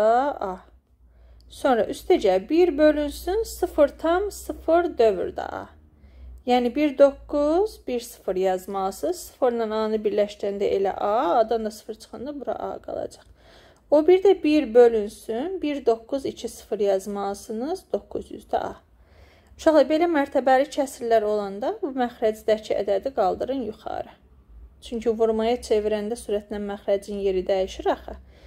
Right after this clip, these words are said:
Eləyəcək doqquz bölünsün A, doxsan bölünsün A və üstə gəl doqquz bölünsün A. Məxrəcləri eynidirsə,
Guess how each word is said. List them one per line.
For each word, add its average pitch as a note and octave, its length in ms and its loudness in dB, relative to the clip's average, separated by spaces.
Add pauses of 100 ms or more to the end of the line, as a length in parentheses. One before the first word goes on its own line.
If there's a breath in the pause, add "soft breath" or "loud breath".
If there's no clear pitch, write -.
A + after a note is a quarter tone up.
(340 soft breath)
Eləyəcək G#3 600 0
doqquz G3+ 440 -6
bölünsün F#3+ 580 -6
A, G#3 280 -2 (640 soft breath)
doxsan C4 480 0
bölünsün F3+ 640 -2
A C4 240 -2 (500)
və B3 240 6
üstə - 300 -6
gəl D4+ 260 4
doqquz B3 460 -4
bölünsün - 580 -10
A. - 20 -20 (1400 soft breath)
Məxrəcləri D4+ 600 6 (100)
eynidirsə, C#4+ 560 -4